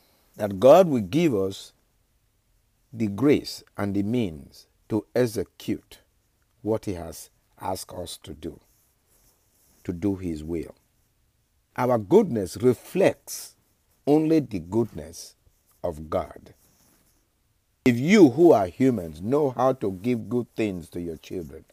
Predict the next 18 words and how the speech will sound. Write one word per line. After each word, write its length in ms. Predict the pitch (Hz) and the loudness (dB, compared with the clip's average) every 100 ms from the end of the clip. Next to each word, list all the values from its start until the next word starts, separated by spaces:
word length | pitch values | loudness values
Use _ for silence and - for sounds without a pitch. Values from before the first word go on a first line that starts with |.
| _ _ _ _ | _ _ _ _
how 320 | - 170 202 | -2 4 4
much 460 | 180 156 151 - - | 4 0 0 -2 -6
more 480 | 120 113 90 - - _ _ _ - | -2 0 -2 -4 -16 _ _ _ -6
will 200 | 107 101 | -2 -2
God 680 | 87 113 131 143 135 90 92 | 2 4 6 4 2 -8 0
give 260 | 165 151 | 2 2
you 420 | 131 131 90 71 _ | 4 4 2 -6 _
His 260 | 104 104 | -6 -6
Holy 380 | - 110 110 110 | -4 -2 -2 -4
Spirit? 720 | 107 - - 92 62 - - _ _ _ _ _ _ _ - | -8 -14 -8 -8 -10 -20 -20 _ _ _ _ _ _ _ -8
God 280 | 95 139 180 | 4 6 6
has 280 | 147 127 95 | 2 -2 0
given 380 | 98 151 160 135 | 2 2 2 0
us 300 | 110 117 - _ _ _ _ _ _ _ | -4 -4 -6 _ _ _ _ _ _ _
His 380 | - 202 208 - _ | -4 -2 0 -4 _
Spirit. 800 | - - - 139 98 76 - - _ _ _ _ _ _ _ _ _ _ _ _ _ _ _ _ | -16 -16 2 4 4 0 -14 -20 _ _ _ _ _ _ _ _ _ _ _ _ _ _ _ _
Hence, 340 | - 185 123 - | 4 4 4 -2
through 220 | 180 | -2